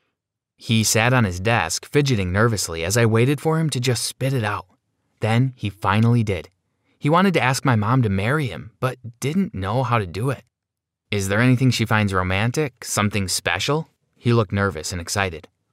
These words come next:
I felt kinda bad for the guy. At that moment, I felt like a light bulb popped up above my head, and I had a plan.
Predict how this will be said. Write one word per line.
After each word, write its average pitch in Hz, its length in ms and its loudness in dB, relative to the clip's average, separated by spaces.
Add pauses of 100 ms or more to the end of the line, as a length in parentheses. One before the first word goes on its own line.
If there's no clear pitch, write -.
(160)
I - 40 -20
felt - 180 -10
kinda 190 180 0
bad 95 240 0
for 104 100 -4
the 87 100 -4
guy. 78 240 -8 (440)
At 113 120 -4
that 131 180 2
moment, 120 340 4 (400)
I 110 100 0
felt 120 360 -2
like 135 160 0
a 117 60 2
light 104 340 -2
bulb 135 240 0
popped 117 480 -6
up 117 220 -6
above 107 240 -2
my 98 160 -2
head, 98 300 -6 (340)
and 101 180 -2
I 131 200 2
had 92 420 -2
a 101 80 -4
plan. 92 400 -6